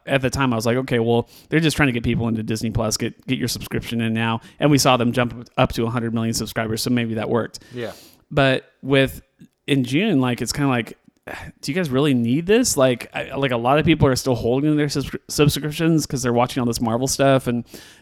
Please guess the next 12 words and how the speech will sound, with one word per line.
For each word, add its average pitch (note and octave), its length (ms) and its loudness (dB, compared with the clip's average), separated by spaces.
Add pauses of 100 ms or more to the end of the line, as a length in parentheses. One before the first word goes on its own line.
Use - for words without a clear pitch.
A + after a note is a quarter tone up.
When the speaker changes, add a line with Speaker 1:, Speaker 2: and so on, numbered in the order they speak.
(160)
Speaker 1:
Mighty B2+ 240 0
Ducks B2 260 0
is C3+ 140 0
out. C3+ 240 6
It's - 120 -4
like, A#2 200 -2 (280)
you - 120 -6
know, B2 380 2 (560)
I C#3 60 2
don't C#3+ 100 2
know. B2 220 2
I, A2 180 -6